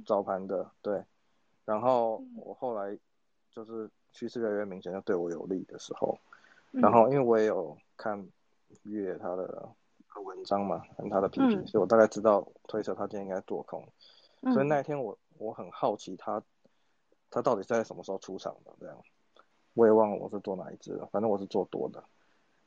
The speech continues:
Speaker 2: OK，
Speaker 1: 然后
Speaker 2: 他做空。
Speaker 1: 他是做空的，对。
Speaker 2: 嗯。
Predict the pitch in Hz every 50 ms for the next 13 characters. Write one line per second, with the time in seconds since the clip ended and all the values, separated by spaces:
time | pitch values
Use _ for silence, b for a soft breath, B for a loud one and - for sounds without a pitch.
0 | _ - 220 226 - 233 220 202 196 185 190 233 233 - 247 240 214 - - 202
1 | 196 196 196 214 226 214 - _ _ _ - - 113 107 101 101 - - 104 90
2 | - - - - - - - - - _ _ _ _ _ - - - - 262 262
3 | 233 196 156 -